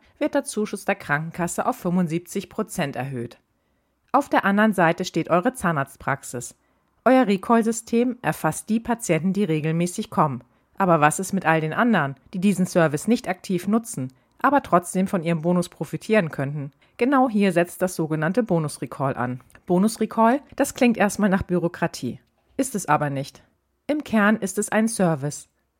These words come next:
Eine Erinnerung von eurer Praxis, die sagt, „Hey, wir denken an Sie und Ihren Geldbeutel.“ Für die Praxis ist es weniger ein klassisches Marketinginstrument,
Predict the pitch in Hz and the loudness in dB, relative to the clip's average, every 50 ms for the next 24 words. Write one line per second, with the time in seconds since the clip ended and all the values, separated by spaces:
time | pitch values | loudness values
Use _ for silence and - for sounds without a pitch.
0 | _ _ - 170 170 170 180 156 131 - 139 180 185 190 196 196 214 214 220 - | _ _ 0 0 2 2 2 0 0 0 0 2 2 2 2 2 0 0 0 -2
1 | 240 - 175 180 175 202 240 233 - 180 165 - - - 151 151 - - 170 143 | -2 0 0 0 2 2 0 0 0 -4 -4 -4 -4 -6 -6 -6 -6 -6 -6 -2
2 | 160 151 143 147 - _ _ _ _ _ _ _ - 208 180 180 220 247 _ _ | 0 0 0 0 -4 _ _ _ _ _ _ _ 0 0 2 2 0 -2 _ _
3 | _ _ - - 180 175 175 156 175 160 196 - - 190 196 185 175 196 214 226 | _ _ -6 -4 -2 0 0 0 0 -2 -6 -6 -4 -2 -2 0 0 0 -2 -2
4 | - - 262 196 - 175 190 226 233 196 160 160 - - 151 139 135 - 135 127 | -4 -6 -6 -4 -2 0 0 0 2 2 0 0 0 0 0 0 0 0 -4 -6
5 | 139 - _ _ _ _ _ - 330 330 320 302 - - 175 175 175 - - 202 | -8 -8 _ _ _ _ _ -2 0 0 0 0 -2 0 -2 -2 -2 -4 -10 -8
6 | - 190 180 180 175 - - 165 175 190 214 208 202 180 - 156 160 - - 170 | -8 -6 -6 -6 -6 -4 -2 0 2 2 2 2 2 0 0 -2 -4 -4 0 -2
7 | 175 - - 175 170 180 185 - - 220 175 151 - - 143 - - 143 127 120 | 0 0 -2 -6 -6 -6 -8 -6 -2 0 0 0 0 -2 -6 -6 -6 -6 -6 -6
8 | 143 - - - - 156 143 131 131 131 127 - | -10 -10 -12 -10 -8 -6 -4 -4 -4 -4 -6 -10